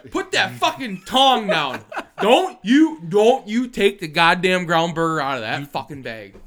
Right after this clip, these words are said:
Speaker 2: You take a bite. Don't you take
Speaker 1: Oh,
Speaker 2: one
Speaker 1: wait,
Speaker 2: bite.
Speaker 1: is that Sidehall Farm Steaks?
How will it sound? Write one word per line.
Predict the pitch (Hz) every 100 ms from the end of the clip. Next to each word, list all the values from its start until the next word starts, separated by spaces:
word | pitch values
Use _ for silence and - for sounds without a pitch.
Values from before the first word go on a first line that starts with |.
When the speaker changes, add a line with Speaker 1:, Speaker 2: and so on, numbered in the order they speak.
| - -
Speaker 2:
You | 117
take | 147 139
a | 151
bite. | 151 170 -
Don't | 131 190 226 -
you | 165 214
take | 208 196 180
Speaker 1:
Oh, | 147
Speaker 2:
one | 165 208 247
Speaker 1:
wait, | - 381 392
Speaker 2:
bite. | 320
Speaker 1:
is | 185
that | 240
Sidehall | 285 226 247 254 247
Farm | 226 247 214
Steaks? | 208 - 233 381 - -